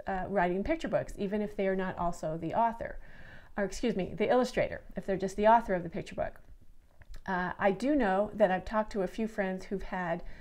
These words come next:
best-selling picture books on different lists, and they're still hustling to do other things, school visits that pay,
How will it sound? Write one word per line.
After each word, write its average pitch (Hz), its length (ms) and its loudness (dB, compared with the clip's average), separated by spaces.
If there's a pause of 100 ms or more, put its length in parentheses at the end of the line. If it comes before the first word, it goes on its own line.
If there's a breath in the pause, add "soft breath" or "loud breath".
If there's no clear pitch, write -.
(320 loud breath)
best-selling 202 600 4
picture 196 260 -2
books - 520 -4 (1600 soft breath)
on 208 140 0
different 208 340 0
lists, - 560 6 (120)
and 196 520 0
they're 208 260 2
still 269 320 4
hustling 190 540 0
to - 160 -4
do 190 220 2
other 185 180 0
things, 175 420 -4
school 196 320 2
visits 190 400 0
that - 180 2
pay, 185 460 0